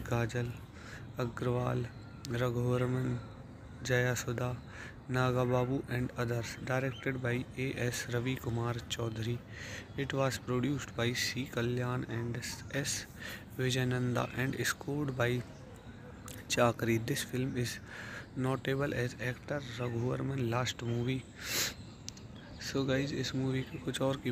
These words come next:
पॉइंट देख लेते हैं। Directed by A S Ravi Chaudhary, written by A S Ravi Kumar Chaudhary, produced by C Kalyan, C Vijay Nanda,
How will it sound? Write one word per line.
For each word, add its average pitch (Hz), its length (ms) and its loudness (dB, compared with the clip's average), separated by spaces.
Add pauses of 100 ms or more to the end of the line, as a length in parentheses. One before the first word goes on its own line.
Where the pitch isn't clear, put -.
पॉइंट 120 300 2
देख 117 200 0
लेते 117 300 0
हैं। 123 180 2
Directed 120 500 2
by 120 100 4 (160)
A 131 240 2
S - 160 -2
Ravi 117 300 4 (500)
Chaudhary, 120 480 2 (220)
written 127 320 0
by 120 120 2 (140)
A 131 220 2
S - 180 -4
Ravi 117 220 2
Kumar 110 340 0 (140)
Chaudhary, 110 420 -4 (480)
produced 131 400 2
by 120 160 2
C 131 400 -2
Kalyan, 113 540 2 (420)
C - 240 0
Vijay 117 320 4
Nanda, 113 400 4